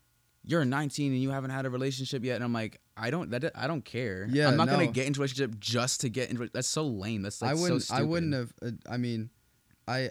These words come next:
Speaker 2: I did have some, like, like, ones, I had one in high school and, like, um,
Speaker 1: Yeah, but, like,
Speaker 2: but, like, what can you,
Speaker 1: you
Speaker 2: like
Speaker 1: want, like, at the time, you, like, if, if, if, if there was somebody in high school who I w-,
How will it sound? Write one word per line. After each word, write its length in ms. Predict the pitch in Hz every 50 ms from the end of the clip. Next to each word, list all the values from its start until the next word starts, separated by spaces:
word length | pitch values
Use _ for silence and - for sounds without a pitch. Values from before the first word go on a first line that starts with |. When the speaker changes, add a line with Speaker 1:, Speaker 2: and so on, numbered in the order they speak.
| - -
Speaker 2:
I 140 | - 113 120
did 300 | 120 113 117 123 127 131
have 260 | 147 127 120 120 123
some, 360 | - - 123 113 110 107 107
like, 300 | 107 101 95 82 - - _ _ _ _ _ _ _ _ _ _
like, 280 | - 110 113 110 107 117
ones, 440 | 113 110 113 113 117 107 78 - - _ - -
I 80 | 117
had 160 | 120 120 117
one 160 | 117 117 117 110
in 40 | 104
high 240 | 113 123 120 117 113
school 500 | - - - - 104 95 90 95 120 - _ _ _ _ _ _ _ _ _ -
and, 200 | 120 127 123 120
like, 320 | 117 110 104 98 - _ _ _ _ _ _ _ _ _ _ _ _ _ _ _ _ _ -
um, 560 | 113 127 123 117 107 101 95 87 95 107 131 - _ _ _ _ _ _ _ _ _ _ _
Speaker 1:
Yeah, 220 | - 151 160 107 98
but, 100 | 95 101 98
like, 300 | 92 92 90 - - _ _ _ _ - - 151
Speaker 2:
but, 180 | 202 214 208 196
like, 180 | 196 190 185
what 260 | 170 156 175 220 233
can 160 | - - 233 214
you, 120 | 175 151 123
Speaker 1:
you 60 | 92
Speaker 2:
like 200 | 90 143 135 143
Speaker 1:
want, 240 | 139 156 156 143 -
like, 160 | 123 117 107 -
at 80 | 123 117
the 60 | 120
time, 260 | - - 135 131 120
you, 180 | 117 117 120 123 - - - -
like, 160 | - 147 127
if, 120 | 147 143 -
if, 160 | 135 139 - - -
if, 180 | 123 139 - - - _ _ -
if 140 | 131 135 -
there 100 | 156 165
was 140 | 175 170 -
somebody 260 | 170 160 160 156 156 - -
in 100 | 131 131
high 180 | 113 110 123
school 420 | 131 - - 143 147 156 160 165 - _ _ _ _ _ _ _ _ _
who 560 | - 139 139 135 127 123 117 117 117 117 117 _ _ _ _ _ _ _ -
I 220 | 113 117 123 131 135
w-, 300 | 131 113 101 98 95 -